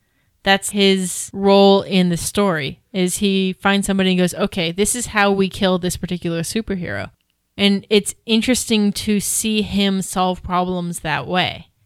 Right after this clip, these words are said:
One of the most powerful characters has a tree nut allergy, and they take him out with, like, an Almond Joy. And it's hilarious. It's,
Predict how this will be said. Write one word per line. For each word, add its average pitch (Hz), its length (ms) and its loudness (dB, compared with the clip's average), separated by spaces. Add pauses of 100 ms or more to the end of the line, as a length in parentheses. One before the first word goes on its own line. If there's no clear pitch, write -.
(840)
One 220 240 2
of 220 140 0
the 214 80 4
most 196 320 2
powerful 202 480 2
characters 208 720 -2
has 180 300 -8
a 180 200 -2
tree 190 340 0
nut 175 240 -2
allergy, 156 640 -8 (540)
and 196 340 2
they 190 140 4
take 240 260 0
him 202 80 2
out 196 180 2
with, 190 160 0
like, 175 160 -2
an 175 100 -2
Almond 185 420 2
Joy. 165 400 -8 (960)
And 247 160 2
it's 254 200 2
hilarious. 226 680 4
It's, 226 320 0